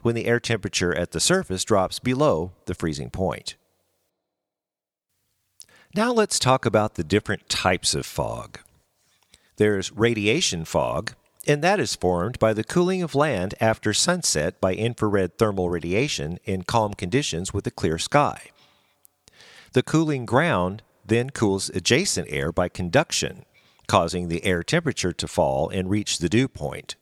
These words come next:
forming fog. Radiation fog occurs at night, and it usually doesn't last long after sunrise,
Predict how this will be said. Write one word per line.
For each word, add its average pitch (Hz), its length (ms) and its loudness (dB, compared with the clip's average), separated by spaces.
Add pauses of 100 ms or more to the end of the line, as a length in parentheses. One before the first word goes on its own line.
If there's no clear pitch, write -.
(240)
forming 73 360 -2
fog. - 480 0 (1700)
Radiation 113 600 2
fog 85 320 2
occurs 82 400 -2
at - 220 -8
night, 80 460 -4 (440)
and 139 160 2
it 135 80 -6
usually 185 360 2
doesn't 107 340 0
last 95 320 4
long 76 240 0
after 71 260 -6
sunrise, 71 720 -4